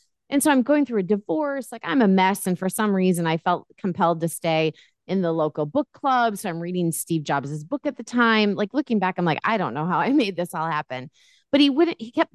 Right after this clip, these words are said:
bugging me, like, "W-, well, you're not going to gamble in Vegas?" And eventually I was like, "Look, I just rewrote my bucket list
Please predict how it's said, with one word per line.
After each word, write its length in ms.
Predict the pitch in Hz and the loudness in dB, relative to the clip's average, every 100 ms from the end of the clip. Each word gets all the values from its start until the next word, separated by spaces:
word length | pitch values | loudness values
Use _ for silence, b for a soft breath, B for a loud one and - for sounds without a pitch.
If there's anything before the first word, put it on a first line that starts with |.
| - | 0
bugging 220 | 233 294 | 2 2
me, 180 | 208 104 | 0 -2
like, 160 | 156 165 | -10 -12
"W-, 180 | 160 165 | -10 -10
well, 300 | 185 165 143 | -6 -4 -4
you're 140 | 160 185 | -2 0
not 180 | 180 | 0
going 180 | 190 175 | 0 0
to 80 | 160 | -2
gamble 560 | 135 175 262 277 294 294 | -2 -2 0 0 0 0
in 140 | 214 | 2
Vegas?" 640 | 180 320 320 339 330 294 | 2 2 2 2 2 0
And 160 | 220 - | -2 -4
eventually 340 | 196 240 269 202 | -4 -2 0 -2
I 40 | |
was 80 | 180 | -2
like, 140 | 143 _ _ _ | -4 _ _ _
"Look, 160 | 269 - | 0 2
I 80 | 247 | -2
just 260 | 285 339 262 | 0 -4 -4
rewrote 300 | 254 254 247 | -2 -2 -2
my 100 | 165 | -4
bucket 360 | 156 151 - | -4 -6 -4
list 400 | 185 240 - - | -2 -2 -2 -12